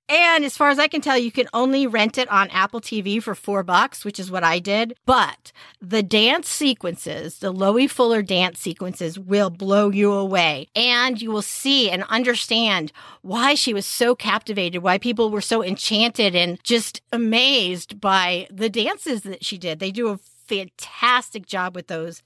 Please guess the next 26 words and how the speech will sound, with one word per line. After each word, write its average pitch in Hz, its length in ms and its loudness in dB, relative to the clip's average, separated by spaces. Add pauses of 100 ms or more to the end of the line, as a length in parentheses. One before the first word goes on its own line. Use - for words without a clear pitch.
in 180 180 -2
this 165 240 -8
movie. 180 520 -12 (240)
Now, 214 260 2 (100)
everything 247 420 0
else, 233 560 0
oh 226 300 4
my 156 160 -2
goodness, 202 400 -6
oh 185 80 -8
my 190 140 -8
goodness. 156 500 -12 (100)
Uh, 180 380 -2
you 320 140 -4
know, 294 180 2
we're, 571 560 0 (100)
Beckett 269 280 -2
and 254 80 0
I 254 120 2
generally 240 460 0
give 226 220 0
a 220 60 2
wide 170 460 2
berth 175 420 -4
to 240 120 -2
fiction 196 680 0